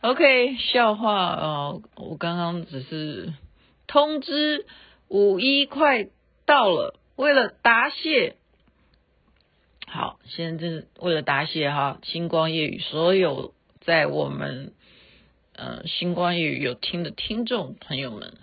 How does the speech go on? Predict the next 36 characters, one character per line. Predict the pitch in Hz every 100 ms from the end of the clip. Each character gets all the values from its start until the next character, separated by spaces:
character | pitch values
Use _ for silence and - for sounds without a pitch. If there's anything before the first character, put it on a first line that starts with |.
| -
凡 | 175 170
是 | 208 - 240 185 127 - _ _ _
听 | - 180 190
星 | 185 - 202
光 | 202 202 208
夜 | 95
语 | 175 67 69 -
的 | - 107 76 -
朋 | - 131
友 | 143 87
们， | 69 - - - - _
可 | - 175
以 | 156
得 | - 143
到 | 156 151 - -
第 | 247 262
一 |
等 | 226 165 165
奖 | - 85 - _ _ _ _ _
六 | 247 285 208
十 | 185 170
平 | - 135 113 175 - _ _ _ _ -
住 | 226 170
房 | 139 117 135 -
一 | 151
套， | - 175 143 -
哇， | - 147 117
六 | 156
十 | 143 -
平 | - 139
好 | -
强 | - - -
哦。 | - -
第 | - 254 262
二 | - 349 277 180
奖， | - 110 95 -